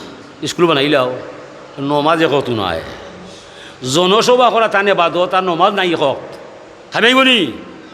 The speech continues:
ওয়াকিমিস সালাওয়াতুজ জাকা, জেলা জাকাত দিবাই নমাজ ওলা পড়বাই, নমাজ পড়বাই জাকাত নাই, আর জাকাত দিবাই নমাজ নাই,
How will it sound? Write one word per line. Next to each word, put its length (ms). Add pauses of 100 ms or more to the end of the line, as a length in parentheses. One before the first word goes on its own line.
(440)
ওয়াকিমিস 640
সালাওয়াতুজ 680
জাকা, 520 (760)
জেলা 300
জাকাত 320
দিবাই 300
নমাজ 220
ওলা 140
পড়বাই, 480
নমাজ 360
পড়বাই 260
জাকাত 320
নাই, 360 (480)
আর 60
জাকাত 300
দিবাই 240
নমাজ 280
নাই, 420